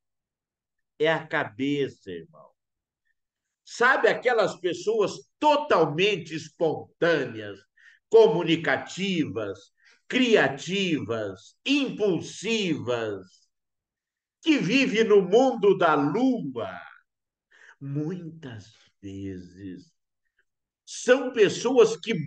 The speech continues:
brincam com a coisa séria, são pessoas que brincam com a realidade.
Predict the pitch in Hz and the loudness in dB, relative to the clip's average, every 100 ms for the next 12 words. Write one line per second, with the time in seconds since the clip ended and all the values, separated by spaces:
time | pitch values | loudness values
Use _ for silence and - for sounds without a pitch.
0 | 117 - 214 262 294 269 - 208 190 156 | -8 2 2 4 0 -4 -2 0 0 -2
1 | - 185 180 160 - 180 180 - 147 - | -2 0 2 0 0 2 2 2 -2 -4
2 | - 131 143 147 127 110 98 90 80 67 | -6 -4 -2 0 -2 -4 -10 -14 -18 -20
3 | _ _ _ _ - - - - - 285 | _ _ _ _ -20 -20 -16 -8 2 2
4 | 277 247 202 - 233 262 233 - - 202 | 2 4 4 4 0 4 4 2 -4 -8
5 | 147 - 170 233 302 294 277 220 156 - | -8 -4 -2 0 -2 -4 4 4 4 2
6 | 202 190 185 160 156 170 165 156 143 135 | 2 4 2 2 2 2 2 0 -2 0
7 | 143 143 - | 2 0 -2